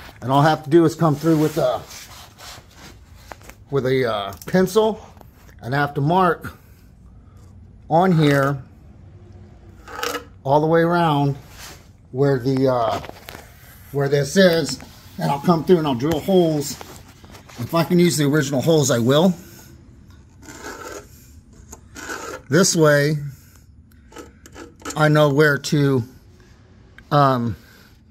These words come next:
you know, I, I know where to hit my board. We have the lines marked from the piece when it was sitting on the ground flat.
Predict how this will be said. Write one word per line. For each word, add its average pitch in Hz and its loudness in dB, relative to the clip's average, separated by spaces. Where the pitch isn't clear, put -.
you 160 0
know, 147 4
I, 139 2
I 143 2
know 143 2
where 131 2
to 117 -2
hit 123 0
my 113 -4
board. 120 0
We 110 -6
have 165 2
the 151 -2
lines 139 -2
marked 113 -2
from 110 -4
the 107 -4
piece - -8
when 135 0
it 131 -2
was 117 -2
sitting 139 0
on 131 2
the 120 0
ground 107 -6
flat. 92 -6